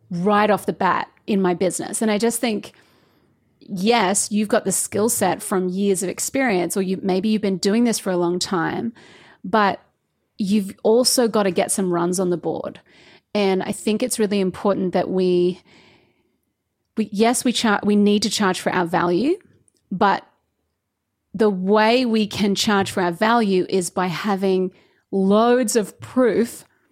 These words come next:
that we have delivered value in the past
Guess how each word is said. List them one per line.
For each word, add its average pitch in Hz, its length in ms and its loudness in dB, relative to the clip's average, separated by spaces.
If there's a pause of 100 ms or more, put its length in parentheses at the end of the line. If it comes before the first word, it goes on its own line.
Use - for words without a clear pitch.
(180)
that 185 280 0
we 196 280 2
have 190 440 -2
delivered 185 400 0
value 175 340 0
in 165 100 0
the 165 80 -2
past 240 580 -2